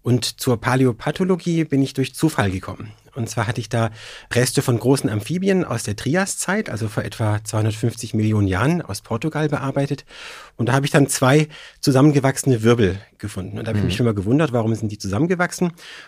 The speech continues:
Speaker 1: Und habe ich gesehen, dass auf der linken Seite zwei Rippen angesetzt haben und auf der rechten Seite drei.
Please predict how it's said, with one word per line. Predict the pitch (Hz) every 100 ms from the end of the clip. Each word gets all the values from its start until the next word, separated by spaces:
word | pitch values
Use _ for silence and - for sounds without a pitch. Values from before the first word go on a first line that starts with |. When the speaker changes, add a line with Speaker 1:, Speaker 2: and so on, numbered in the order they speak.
| _
Speaker 1:
Und | 117
habe | 123
ich | 127
gesehen, | 131 127
dass | 139 135
auf | 120
der | 113
linken | 120 165 175
Seite | 143 131
zwei | 110 - 139
Rippen | 170 190 175
angesetzt | 165 160 156 151 -
haben | 143 139
und | 139
auf | 131
der | - 113
rechten | 113 127
Seite | 110 104
drei. | - 98 90 78